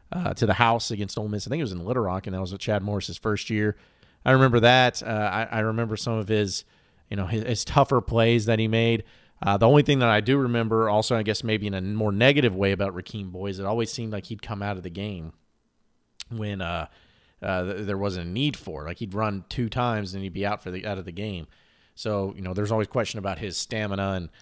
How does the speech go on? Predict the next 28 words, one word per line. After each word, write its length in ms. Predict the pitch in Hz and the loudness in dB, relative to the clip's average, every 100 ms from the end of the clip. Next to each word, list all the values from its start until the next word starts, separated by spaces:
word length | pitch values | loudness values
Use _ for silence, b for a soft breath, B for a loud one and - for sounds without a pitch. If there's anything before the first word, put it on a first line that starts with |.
| b b b - | b b b -4
whether 200 | 107 107 | 0 2
or 40 | |
not 220 | 107 101 | 4 2
he, 220 | 95 98 | 0 -4
uh, 120 | 92 78 | -4 -6
had, 260 | 117 113 | -6 -6
had 280 | 92 110 92 | -2 -2 0
that 200 | 110 113 | -2 -2
factor. 400 | - 87 85 85 | -2 -4 -4 -10
But 220 | 87 95 - | -4 -6 -2
either 260 | 139 135 | 0 0
way, 380 | 113 113 107 101 b b b b b _ | 2 2 2 -2 b b b b b _
this 220 | 156 160 | 0 2
is 100 | 165 | 2
gonna 180 | 175 165 | 0 2
be 340 | 147 147 139 | 2 2 0
a, 220 | - 127 - | -2 -8 -6
a 80 | - | -8
player 500 | - 135 131 123 120 | 2 4 4 4 2
that 220 | 120 120 | 0 -2
will 100 | 113 | -2
be 160 | 117 | 0
remembered 480 | 110 107 110 107 107 | 0 0 -2 -2 -2
that 160 | 101 98 | -2 -2
during 240 | 110 104 | -4 -4
a 20 | |
dark 360 | 92 110 113 - | -2 0 0 -2
time, 480 | 113 107 101 90 | -6 -4 -4 -6